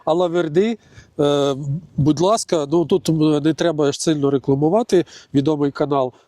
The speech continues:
на Ютубі — це Ноутілер, а в Фейсбуці — це жорсткі ноутілери. І там будуть, е,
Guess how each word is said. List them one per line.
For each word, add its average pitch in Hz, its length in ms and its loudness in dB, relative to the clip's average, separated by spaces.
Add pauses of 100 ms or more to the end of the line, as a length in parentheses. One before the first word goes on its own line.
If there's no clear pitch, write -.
на 139 100 0
Ютубі — 139 600 2
це 123 220 -2
Ноутілер, 185 580 0 (360)
а 143 540 0
в 127 280 -2
Фейсбуці — 165 720 0 (300)
це 196 320 -2
жорсткі 151 380 -2
ноутілери. 160 680 2 (240)
І 139 80 0
там 208 240 0
будуть, 180 420 0
е, 156 260 4